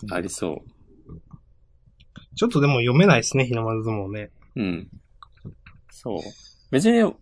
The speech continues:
Speaker 1: 僕も、もう終わるだろう、終わるだろうって言ってるけど、終わってほしいわけでは別にないんですけどね。
Speaker 2: そうそうそう、ではないんですよ。うん。
Speaker 1: そう。面白ければ全然、続いても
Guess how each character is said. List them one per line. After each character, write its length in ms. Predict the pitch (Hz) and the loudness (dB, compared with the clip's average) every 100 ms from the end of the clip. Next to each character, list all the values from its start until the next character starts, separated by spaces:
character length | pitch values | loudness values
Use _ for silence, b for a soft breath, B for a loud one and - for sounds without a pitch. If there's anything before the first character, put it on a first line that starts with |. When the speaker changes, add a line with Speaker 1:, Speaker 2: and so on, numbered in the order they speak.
| - | -4
Speaker 1:
僕 180 | 131 185 | 0 2
も、 320 | 196 185 - _ - b - | 2 0 -6 _ -20 b -6
も 140 | 151 | 2
う 40 | 165 | 4
終 240 | 135 127 | 8 10
わ 60 | 190 | 10
る 60 | 214 | 10
だ 80 | 123 | 6
ろ 80 | |
う、 20 | 107 | 6
終 80 | |
わ 80 | 135 | 4
る 60 | 165 | 2
だ 60 | 117 | -2
ろ 60 | |
う 20 | |
っ 20 | - | -4
て 40 | |
言 80 | 101 | -8
っ 40 | 98 | -4
て 120 | 135 | -4
る 80 | 135 | -2
け 80 | |
ど、 100 | 107 | -2
終 60 | 98 | 0
わ 80 | 143 | 0
っ 80 | - | 0
て 80 | |
ほ 160 | 220 202 | 2 2
し 180 | - 190 | 2 2
い 60 | |
わ 140 | 147 139 | 2 2
け 100 | 117 | 2
で 80 | 107 | 4
は 160 | 113 | 2
別 180 | 85 - | 0 -4
に 60 | 87 | 2
な 60 | |
い 40 | 160 | 2
ん 20 | |
で 40 | 131 | 2
す 40 | |
け 60 | 131 | -2
ど 60 | |
ね。 60 | 107 | -4
Speaker 2:
そ 80 | 101 | -6
う 20 | |
そ 60 | 107 | -2
う 20 | |
そ 100 | 151 | 2
う、 40 | |
で 40 | 139 | 2
は 80 | |
な 140 | 117 110 | 2 -4
い 60 | |
ん 20 | 85 | -6
で 60 | |
す 120 | - | -12
よ。 140 | - - 107 | -18 -14 -10
う 40 | |
ん。 160 | 101 85 | -8 -10
Speaker 1:
そ 160 | 87 95 | -12 -14
う。 40 | - - - - - _ _ - | -16 -20 -20 -20 -20 _ _ -6
面 200 | 143 185 | -4 -2
白 280 | 233 233 | 0 0
け 180 | 220 143 | 0 0
れ 100 | 101 | 0
ば 280 | 90 80 - - | 0 -2 -2 -10
全 220 | 107 95 | -12 -8
然、 280 | 92 90 92 _ _ _ _ b b b b b _ _ _ _ _ _ _ _ _ _ - | -6 -6 -10 _ _ _ _ b b b b b _ _ _ _ _ _ _ _ _ _ -14
続 300 | - 98 107 | -8 -4 -4
い 80 | 104 | -2
て 160 | 127 | 0
も 340 | 110 95 85 | 2 0 -6